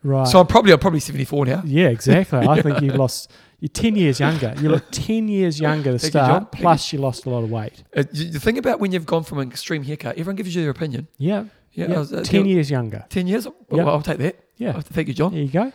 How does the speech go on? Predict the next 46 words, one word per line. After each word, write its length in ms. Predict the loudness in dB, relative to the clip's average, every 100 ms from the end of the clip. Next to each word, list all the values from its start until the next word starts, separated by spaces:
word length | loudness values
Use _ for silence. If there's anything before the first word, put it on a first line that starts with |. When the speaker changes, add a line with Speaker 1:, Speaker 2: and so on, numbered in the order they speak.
| _
Speaker 2:
You, 200 | -4 -4
you, 120 | -8 -2
the 160 | 0
Speaker 1:
Turning, 220 | 6 8 8
Speaker 2:
hair, 80 |
Speaker 1:
turning 140 | 4 4 6
Speaker 2:
haircut 100 | 6 8
week. 80 | 8
Speaker 1:
thirty-five. 440 | 6 4 4 0 -6
Speaker 2:
'Cause 160 | -4 0
John's 240 | 0 2
had 80 | 2
a 40 |
haircut 240 | 0 -2 -4
this 100 | 0
Speaker 1:
I 40 |
Speaker 2:
week 80 | 0
as 60 | 0
Speaker 1:
have. 60 |
Speaker 2:
well. 200 | -2 -4 -8 _
Speaker 1:
I 100 | 0
went 180 | 0 -2
crazy. 600 | -6 -4 -4 -6 -10 -14 _ _ -8
Speaker 2:
Tell 120 | -2
me 80 | 0
about 200 | 0 -2
it. 100 | -8 _ _ _ _ _
Speaker 1:
I 100 | -2
normally 300 | 2 2 0
go 220 | 0 -2 -2
number 240 | -2 -6
three 240 | -4 -2
or 60 | -2
four 320 | -2 -2 0
on 120 | -2
the 60 | -4
si-, 160 | -6 -4
on 260 | -4 -4
the 60 | -4
Speaker 2:
Yeah, 40 |
Speaker 1:
side, 220 | -4 0 0
Speaker 2:
yeah. 40 |
Speaker 1:
back 200 | 2 -2
and 100 | -2
sides. 500 | -4 -2 -2 -4 -6
Speaker 2:
Yeah. 100 | -6